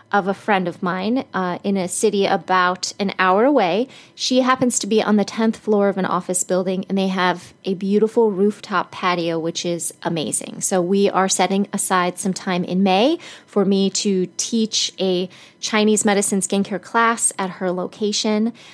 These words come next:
Um, and of course, this kind of thing is mutually beneficial, right? It allows each of us to be exposed to the other person's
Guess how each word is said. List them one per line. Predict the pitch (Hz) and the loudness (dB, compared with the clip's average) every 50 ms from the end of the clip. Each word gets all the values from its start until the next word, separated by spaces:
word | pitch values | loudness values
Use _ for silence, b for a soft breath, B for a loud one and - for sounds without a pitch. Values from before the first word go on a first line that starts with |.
| B B B _ | B B B _
Um, | 196 190 185 180 | -4 -4 -2 0
and | - - 233 | 2 2 0
of | 247 - | 0 0
course, | - - 370 359 - | 0 0 2 2 2
this | - 262 247 - | 2 0 0 0
kind | - - 240 233 | 0 0 2 2
of | 214 - | 2 0
thing | - 220 214 | 0 0 2
is | 202 185 - - | 2 0 0 0
mutually | 208 214 240 226 - - 226 208 196 196 | 2 2 2 2 2 0 2 2 2 0
beneficial, | 190 208 190 175 170 - - 202 202 - - 170 165 180 | 0 -2 -2 -2 -4 -2 -2 -2 -2 -2 -2 -4 -2 -2
right? | 185 185 196 202 196 - | -2 -2 0 0 -2 -2
It | 208 202 | -2 0
allows | 208 208 202 190 190 196 202 202 202 208 196 185 - - - _ _ _ | 0 0 2 2 2 4 4 4 2 2 0 -2 -6 -8 -10 _ _ _
each | - 294 339 - - | 0 0 0 2 0
of | 233 170 | 0 0
us | 180 170 175 196 - - - - | 0 -2 -2 -6 -8 -10 -10 -8
to | - - 226 | -6 -4 -2
be | 185 214 190 - | -2 0 -2 -2
exposed | 208 - - - - - - 220 226 240 220 202 196 190 185 - - - - | -2 -4 -4 -6 -4 -2 0 2 4 4 4 4 2 0 -2 -4 -8 -8 -8
to | - - - 226 208 202 190 185 185 - | -8 -6 -4 -2 -2 0 0 -2 -2 -4
the | - 180 202 - | -4 -4 -2 0
other | - 202 190 214 220 | 0 2 2 2 2
person's | 214 - 208 196 190 - 196 180 180 | 2 0 -2 -2 -2 -2 -4 -6 -6